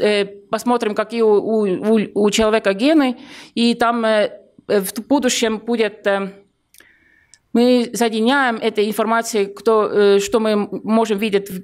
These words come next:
э, в геноме, и, э, соединяем это с информацией, что у нас есть, э, в системе. Э, значит, э,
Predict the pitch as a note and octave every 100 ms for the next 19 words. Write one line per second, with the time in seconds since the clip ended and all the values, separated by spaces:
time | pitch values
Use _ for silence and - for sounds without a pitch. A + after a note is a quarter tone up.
0 | - G3+ G3 F#3+ G3 F#3 - - - F#3
1 | F#3+ G#3+ C#4+ D4+ A3 - - - A3 A3
2 | G#3+ G#3 G#3 G#3 G3+ G#3+ A3 A#3+ G#3+ G#3+
3 | G3 G3 G#3+ G3+ G3+ A#3 A#3 G#3 F#3+ -
4 | G3+ G3 G3+ - G3 G3 - G3 F#3 -
5 | F#3+ F3+ F3 G3 G3 A3+ G3+ E3 F#3+ -
6 | - F3+ E3+ F3+ F#3+ F#3 F3+ - F3+ E3+
7 | D#3+